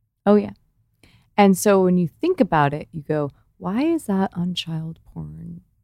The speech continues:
websites?" And, okay, you know, it could be negligence,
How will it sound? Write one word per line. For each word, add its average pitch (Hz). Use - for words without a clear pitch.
websites?" -
And, 156
okay, 196
you 185
know, 156
it 160
could 151
be 151
negligence, 160